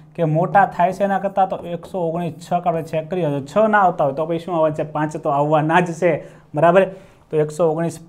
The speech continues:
છક ચેક કરીએ, નવ, તો પ્લસ સો ગુણ્યા છ એટલે થઈ, કેટલા થઈ ગયા? છસો. છ ગુણ્યા દસ એટલે થઈ ગયા સાઠ. નવ છક કેટલા થાય? ચોપન. ચલો, ચેક કરો તો ચાર, છ ને પાંચ, અગિયારનો એકડો, વધી જાય એટલે કે સાતસો ને ચૌદ થયા, સાતસો બે કરતાં મોટા છે.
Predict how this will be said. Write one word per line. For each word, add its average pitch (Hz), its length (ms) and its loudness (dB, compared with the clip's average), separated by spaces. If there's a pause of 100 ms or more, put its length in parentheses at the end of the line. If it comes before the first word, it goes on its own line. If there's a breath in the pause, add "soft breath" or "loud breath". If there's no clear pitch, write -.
(120)
છક 170 160 2 (100)
ચેક 202 140 -4
કરીએ, 165 140 -2
નવ, 151 360 0 (220)
તો 175 80 -4
પ્લસ 180 260 -2 (140)
સો 208 240 -2
ગુણ્યા 185 260 -6
છ - 80 -8
એટલે 180 200 -4
થઈ, 175 100 -6
કેટલા 185 240 -2
થઈ 170 100 -4
ગયા? 135 220 -6
છસો. 160 340 -4 (560 loud breath)
છ - 100 -20 (260)
ગુણ્યા 170 320 -2
દસ 165 160 0
એટલે 160 180 -4
થઈ 156 240 -6
ગયા 156 200 -4 (300)
સાઠ. 165 280 2 (100)
નવ 147 240 0
છક 165 260 -4
કેટલા 170 220 0
થાય? 151 260 -4 (320 loud breath)
ચોપન. 151 400 -6
ચલો, 151 140 -6 (100)
ચેક 151 200 -6
કરો 160 220 -8
તો 143 60 -8 (160)
ચાર, 151 240 0
છ 151 120 -12 (100)
ને 147 140 -2
પાંચ, 143 200 -4
અગિયારનો 147 320 -4
એકડો, 147 260 -6
વધી 143 260 -6
જાય 147 160 -4
એટલે 143 140 -4
કે 139 80 -8
સાતસો 143 460 -8
ને 143 80 -2
ચૌદ 151 440 -4
થયા, 147 220 -4
સાતસો 147 300 -6
બે 151 180 -2
કરતાં 151 220 -4
મોટા 165 260 4
છે. 175 120 4